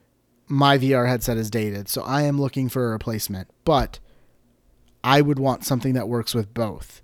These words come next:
So hopefully PlayStation officially supports P C. Um, if not, that might skew me to get probably another, maybe the Valve Index or something else that comes out that has similar specs. But, uh,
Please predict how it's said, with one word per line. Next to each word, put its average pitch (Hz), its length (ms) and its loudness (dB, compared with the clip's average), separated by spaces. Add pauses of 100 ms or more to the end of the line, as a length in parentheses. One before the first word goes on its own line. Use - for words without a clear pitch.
(120)
So 110 540 -4 (360)
hopefully 147 800 0 (120)
PlayStation 131 500 0
officially 123 380 -2
supports 123 380 -6
P 123 180 -4
C. 123 400 -4 (400)
Um, 113 480 -6
if 131 220 -4
not, 131 440 0
that 117 160 -4
might 117 340 -2 (380)
skew 131 340 -4
me 120 200 -2
to 123 120 -6
get 113 280 -6
probably 117 420 -4
another, 107 640 -4 (880)
maybe 120 220 -4
the 117 80 -6
Valve 117 320 0
Index 117 560 -4
or 117 80 -6
something 120 320 -4
else 120 240 -6
that 120 100 -8
comes 120 260 -4
out 107 140 -4
that 110 140 -6
has 123 160 -4
similar 113 400 -2
specs. - 520 -10
But, 107 340 -10 (520)
uh, 98 380 -14